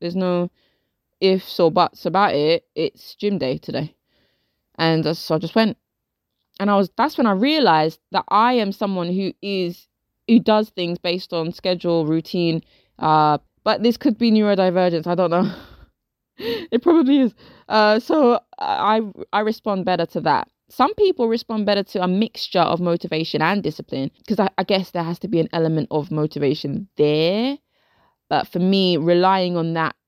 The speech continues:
solely is just not, it doesn't work for me at all. Because, yeah, in, inside, I'm like, "Yeah, I wanna, 'cause listen, I'm trying to get those thick thighs, man. I wanna, I wanna crush some watermelons. I, yeah, I want that shelf." But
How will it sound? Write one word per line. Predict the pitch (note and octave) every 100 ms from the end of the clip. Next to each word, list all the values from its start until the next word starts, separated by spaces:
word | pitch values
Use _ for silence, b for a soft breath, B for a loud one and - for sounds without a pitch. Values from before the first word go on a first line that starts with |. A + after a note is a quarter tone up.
| _
solely | - - G3 F#3+ F#3 A3 A#3
is | - E3
just | E3 -
not, | D#3+ C3 - _
it | C#3+ - -
doesn't | E3 D#3+ C#3+
work | C#3 B2 -
for | -
me | B2 D3+ _ _ _
at | D#3 -
all. | C#3 C#3 - _ _
Because, | E3+ G#3 F3 D#3+ b b b
yeah, | G3 F#4 C4 F4 - b b
in, | C#4 C#4 -
inside, | C#4+ A#3 - - B3 A#3
I'm | B3
like, | A#3+ - C#4
"Yeah, | D4+ C4+
I |
wanna, | C4+ B3+ B3+ A3 - - - _
'cause | B3+ A3+
listen, | D4 G#3 F#3+
I'm | G3+
trying | A3+
to | G#3
get | -
those | G3 F3+
thick | - A3+ -
thighs, | A3+ A#3 A3+ G#3+
man. | A3+ A#3 A#3
I | A#3
wanna, | A#3 F#3+ b b b b -
I | C4
wanna | B3+ A#3
crush | C4 B3
some | A#3+ A3+
watermelons. | C4 C4 A#3+ B3 A#3+ A3+
I, | A#3 B3 B3
yeah, | C4 C#4 D4 C#4+ C4+
I |
want | C4 A#3
that | G3
shelf." | - D4 C4 - _ _
But | C4 B3 A3